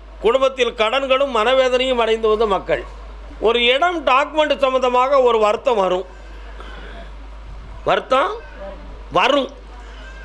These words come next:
அதுல உங்களுக்கு பாதிப்பு இல்லாம, இழப்பு இல்லாம நான் தடுத்து தந்துருந்தேன். பிள்ளையினுடைய வாழ்க்கையை அமைச்சு கொடுக்க வேண்டும் அப்படிங்கிற ஒரு விஷயத்துல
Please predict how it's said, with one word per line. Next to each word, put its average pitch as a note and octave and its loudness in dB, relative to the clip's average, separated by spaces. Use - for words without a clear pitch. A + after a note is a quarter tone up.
அதுல G#3 2
உங்களுக்கு G3 2
பாதிப்பு B3 2
இல்லாம, A#3 4
இழப்பு B3 2
இல்லாம A#3+ 2
நான் G3+ 0
தடுத்து A3+ -2
தந்துருந்தேன். C3 -4
பிள்ளையினுடைய D4 4
வாழ்க்கையை C4+ 2
அமைச்சு D4 0
கொடுக்க C4+ 2
வேண்டும் B3+ 2
அப்படிங்கிற A3+ 2
ஒரு G#3 4
விஷயத்துல G#3+ 2